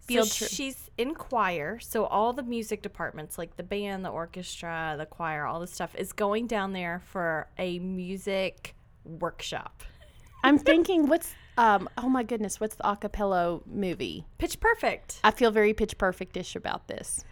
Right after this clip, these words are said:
Speaker 2: Well, I mean, it's over the top and super excessive. Let's
Speaker 1: Kids
Speaker 2: just be
Speaker 1: today have
Speaker 2: honest.
Speaker 1: no clue. Like, when we went on field trips, it was like,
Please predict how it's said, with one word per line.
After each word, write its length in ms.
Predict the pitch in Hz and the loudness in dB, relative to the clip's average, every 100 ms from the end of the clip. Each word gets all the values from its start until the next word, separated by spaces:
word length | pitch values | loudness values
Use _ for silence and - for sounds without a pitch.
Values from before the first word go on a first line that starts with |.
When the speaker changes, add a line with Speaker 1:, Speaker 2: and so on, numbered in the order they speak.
| - - - | -20 -20 2
Speaker 2:
Well, 460 | 302 262 214 190 - | 6 8 6 2 0
I 80 | 254 | 2
mean, 360 | 269 247 214 - | 2 2 0 0
it's 240 | 269 240 - | -2 -2 -2
over 240 | 208 208 185 | 0 0 -2
the 140 | - | -10
top 400 | - 123 123 - - | -10 -8 -8 -10 -12
and 200 | 160 156 | -10 -10
super 400 | - - 180 175 | -12 -10 -8 -6
excessive. 720 | 147 180 - - - - - - - | -6 -8 -14 -14 -14 -14 -14 -10 -4
Let's 140 | 370 | 2
Speaker 1:
Kids 120 | 466 | 2
Speaker 2:
just 140 | - - | 2 0
be 60 | 285 | 2
Speaker 1:
today 260 | 226 208 | 6 6
have 180 | 208 202 | 4 2
Speaker 2:
honest. 100 | 202 | 2
Speaker 1:
no 180 | 190 180 | 2 0
clue. 420 | - 185 175 170 | -2 -4 -2 -2
Like, 240 | 185 196 - | 0 -2 2
when 180 | 226 | 4
we 140 | 226 262 | 4 4
went 160 | 302 | 4
on 160 | 285 247 | 4 4
field 300 | 240 214 180 | 2 0 0
trips, 260 | - 202 - | -2 -6 -6
it 80 | |
was 120 | 202 - | -4 -2
like, 180 | 190 | -4